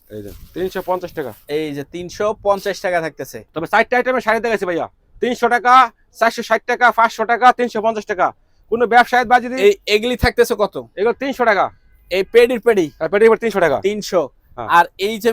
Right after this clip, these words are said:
Speaker 2: মিঠাই যেগুলি থাকতেছে?
Speaker 1: এটা হচ্ছে পাঁচশো টাকা।
Speaker 2: একদম তাল দেওয়া, only পাঁচশো।
Speaker 1: পাঁচশো টাকা। এই যে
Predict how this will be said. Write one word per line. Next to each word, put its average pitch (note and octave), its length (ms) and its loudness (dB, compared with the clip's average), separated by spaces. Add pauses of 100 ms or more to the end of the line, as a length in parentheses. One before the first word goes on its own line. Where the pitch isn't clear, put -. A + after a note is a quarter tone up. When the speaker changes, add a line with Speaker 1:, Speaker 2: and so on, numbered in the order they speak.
Speaker 2:
মিঠাই A3+ 320 0
যেগুলি G#3 280 2
থাকতেছে? F#3 380 -2
Speaker 1:
এটা G#3 100 2
হচ্ছে A3+ 140 2
পাঁচশো A#3 280 2
টাকা। G3+ 220 4 (480)
Speaker 2:
একদম F#3 540 2
তাল A3 220 6 (100)
দেওয়া, B3 240 8
only A#3 280 0
পাঁচশো। - 300 -2
Speaker 1:
পাঁচশো G3 240 0
টাকা। F#3+ 120 4
এই G#3+ 100 2
যে A#3+ 80 4